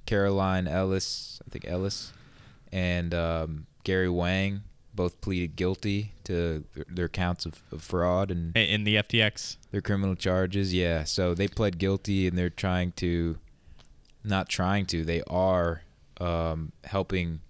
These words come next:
Speaker 1: investigators, uh, or cooperating with them so that they can get reduced sentences. 'Cause, I mean, come on. They were
Speaker 2: Criminals.
Speaker 1: they, yeah, they, they, they probably would have, I mean, without cooperation, they, their sentences would be much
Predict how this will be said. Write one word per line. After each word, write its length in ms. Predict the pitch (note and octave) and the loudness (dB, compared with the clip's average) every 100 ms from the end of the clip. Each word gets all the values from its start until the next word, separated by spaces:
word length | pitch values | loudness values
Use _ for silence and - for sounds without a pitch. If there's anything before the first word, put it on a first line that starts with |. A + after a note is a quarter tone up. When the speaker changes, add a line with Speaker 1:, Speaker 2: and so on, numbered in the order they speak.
| - | -8
Speaker 1:
investigators, 1120 | F2 E2+ F#2 - E2 E2 D#2 D2+ D#2 - - - - - - - - - - - | -4 0 0 -2 -4 -4 -2 -4 -6 -8 -10 -16 -20 -20 -20 -20 -20 -20 -20 -10
uh, 200 | D#2+ D#2 | -6 -4
or 100 | G#1+ | -4
cooperating 580 | E2+ F2+ F2 F2+ E2+ D#2+ | -2 0 0 0 -2 0
with 180 | D#2 - | -4 -6
them 300 | D#2+ D2+ D2 - - | -8 -6 -10 -14 -10
so 180 | - F2 | -4 -2
that 120 | E2 | 0
they 100 | E2 | -2
can 120 | D2+ E2+ | -4 -4
get 160 | E2 | -2
reduced 380 | D#2+ D#2 E2+ - | -2 -2 -2 0
sentences. 540 | E2+ D#2+ F2+ - F#2 | -2 -2 -4 -2 -2
'Cause, 200 | - G#2+ | -2 -2
I 80 | G2+ | 0
mean, 340 | G2 G#2 G2+ F#2 - | 0 0 -2 -4 -8
come 120 | F2+ | -4
on. 160 | D#2 - - - - A1+ - - - - | -4 -4 -10 -16 -12 -12 -14 -20 -20 -10
They 80 | F2+ | -4
were 280 | F2+ F2 E2 - - | -2 -2 -4 -6 -4
Speaker 2:
Criminals. 440 | E2+ E2 F#2 - - - - | -2 0 -2 -2 -10 -18 -4
Speaker 1:
they, 140 | G#2 B1+ | -2 -2
yeah, 80 | E2 | -4
they, 120 | G2+ | -2
they, 200 | G2+ G#2 | 0 0
they 220 | - G#2 | 0 -2
probably 360 | - A2 G2+ F#2 | 2 2 2 2
would 160 | F2+ | 2
have, 260 | F2 D#2+ - - - - - - - | 0 -2 -10 -20 -20 -20 -18 -18 -8
I 40 | A#2 | -2
mean, 180 | G#2 | 0
without 440 | G2 A2 A#2 A2+ - - | 0 2 2 2 -2 -6
cooperation, 880 | - G#2 G2 F2+ F#2 F#2 E2+ - D#2+ | 0 2 2 2 2 2 2 -2 -2
they, 140 | E2 D#2+ - - | -2 -4 -8 -8
their 120 | F2 | -4
sentences 520 | - F2 E2+ - D#2+ | -2 -4 -4 -8 -6
would 100 | E2 | -4
be 100 | E2+ | -2
much 300 | E2+ F2 - | -2 -2 -4